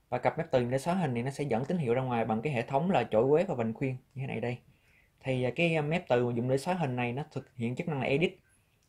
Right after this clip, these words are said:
Tức là nó có thể là giữ lại audio, nó không xóa audio, nó chỉ xóa hình mà thôi.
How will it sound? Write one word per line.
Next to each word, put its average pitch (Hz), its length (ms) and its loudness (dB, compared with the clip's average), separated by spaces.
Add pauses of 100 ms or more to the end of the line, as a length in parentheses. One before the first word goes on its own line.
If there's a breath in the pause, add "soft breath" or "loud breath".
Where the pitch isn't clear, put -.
(120)
Tức 208 180 0
là 120 200 2
nó 139 160 0
có 175 100 0
thể 135 180 2
là 139 100 2
giữ 117 320 4
lại 127 220 2
audio, 143 420 2
nó 147 100 -2
không 143 240 -2
xóa 165 160 0
audio, 135 440 4
nó 143 120 -2
chỉ 131 140 -6
xóa 170 160 -4
hình 165 200 0
mà 113 80 -2
thôi. 135 200 2